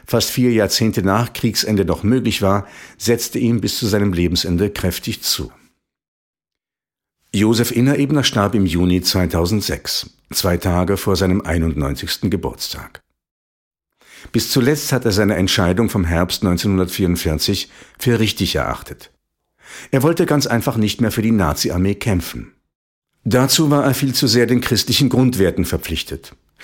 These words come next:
Dazu konnte er mit Militarismus und Faschismus viel zu wenig anfangen und dazu war er wohl auch zu sehr begeisterter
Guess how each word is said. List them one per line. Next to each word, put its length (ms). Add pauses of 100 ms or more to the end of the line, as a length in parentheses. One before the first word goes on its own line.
(120)
Dazu 300
konnte 320
er 80
mit 180
Militarismus 800
und 100
Faschismus 540
viel 200
zu 160
wenig 300
anfangen 540 (320)
und 340
dazu 400
war 160
er 160
wohl 160
auch 220
zu 160
sehr 180
begeisterter 800